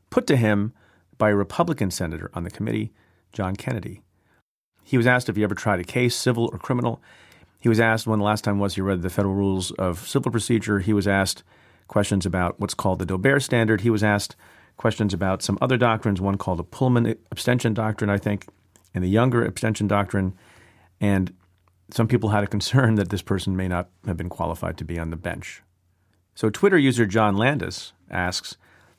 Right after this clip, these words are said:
at what point in the vetting process should Peterson have been stopped? Is the administration not vetting or just throwing up everything to see what sticks? So, you know, those are good questions. I spent, you know, four and a half years of my career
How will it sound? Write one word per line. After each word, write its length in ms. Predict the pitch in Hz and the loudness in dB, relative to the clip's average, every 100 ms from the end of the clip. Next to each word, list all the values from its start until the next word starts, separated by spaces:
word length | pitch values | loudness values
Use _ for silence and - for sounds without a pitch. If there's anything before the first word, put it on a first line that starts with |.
| _ - | _ -4
at 100 | 107 | 0
what 180 | 170 - | 0 0
point 260 | 165 156 | 0 0
in 60 | 127 | 2
the 60 | 110 | 2
vetting 260 | 123 117 | 2 2
process 420 | 107 92 92 92 | 0 -2 -2 -6
should 180 | - 90 | -6 -8
Peterson 400 | - 131 120 117 | -2 0 2 0
have 140 | 98 87 | -2 -2
been 120 | 92 | -4
stopped? 500 | 87 127 98 - - _ _ _ _ _ _ _ - | -2 0 -2 -6 -20 _ _ _ _ _ _ _ -4
Is 100 | 113 | 2
the 100 | 117 | 2
administration 600 | 120 170 - 110 - 113 | 2 -2 2 0 2 0
not 180 | 104 90 | 0 -2
vetting 460 | 95 139 90 87 104 _ _ _ | 0 0 0 -6 -14 _ _ _
or 100 | - | -6
just 240 | 104 143 - | -2 -2 0
throwing 300 | 127 127 120 | 2 2 2
up 160 | 110 | 0
everything 360 | 120 131 139 139 | 0 0 0 0
to 100 | 123 | -2
see 180 | - 110 | -2 -2
what 180 | 98 92 | -2 -4
sticks? 560 | - 85 - - - _ _ _ _ _ _ - | -6 -8 -8 -12 -14 _ _ _ _ _ _ -2
So, 160 | 139 | 2
you 80 | 139 | 4
know, 60 | 139 | 4
those 180 | 156 | 4
are 40 | 151 | 2
good 100 | 156 | 2
questions. 380 | 135 131 139 131 | 2 0 -4 0
I 180 | 127 | 0
spent, 320 | 135 - 123 123 - _ _ _ _ _ _ _ | 0 0 0 -2 -12 _ _ _ _ _ _ _
you 100 | 110 | 0
know, 120 | 104 | 0
four 220 | 98 120 | 2 2
and 80 | 107 | 2
a 20 | |
half 140 | 104 104 | 2 0
years 260 | 104 95 - | 0 0 -2
of 120 | 104 | -4
my 420 | 95 95 92 92 - _ | -2 0 0 -2 -6 _
career 480 | - 123 165 98 104 | -6 0 2 2 0